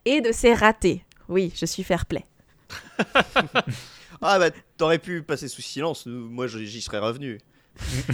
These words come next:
Speaker 1: Je, je m'auto-clash avant.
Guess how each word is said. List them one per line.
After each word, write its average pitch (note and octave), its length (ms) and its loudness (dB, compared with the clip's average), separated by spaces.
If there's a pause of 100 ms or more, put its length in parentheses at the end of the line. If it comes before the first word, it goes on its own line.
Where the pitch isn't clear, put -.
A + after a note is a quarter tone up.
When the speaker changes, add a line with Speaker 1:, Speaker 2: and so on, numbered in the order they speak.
(960)
Speaker 1:
Je, - 360 2
je G3 160 0
m'auto-clash A3+ 560 6
avant. F3+ 220 4